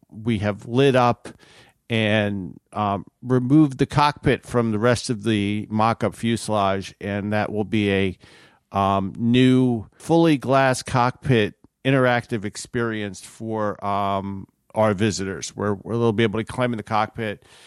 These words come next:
It's got a full digital, um, displays, and they'll be able to see what it's like to fly in a digital cockpit, where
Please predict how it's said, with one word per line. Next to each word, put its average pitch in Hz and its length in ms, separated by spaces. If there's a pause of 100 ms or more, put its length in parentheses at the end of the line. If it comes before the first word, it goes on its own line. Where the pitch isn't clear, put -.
(220)
It's 110 140
got 117 220
a 120 100
full 135 400
digital, 110 800
um, 104 460
displays, 101 840
and 98 360
they'll 104 100
be 107 140
able 101 160
to 98 260
see - 220
what 123 140
it's 110 160
like 107 160
to 104 80
fly 104 260
in 98 160
a 98 80
digital 110 420
cockpit, - 540
where 95 260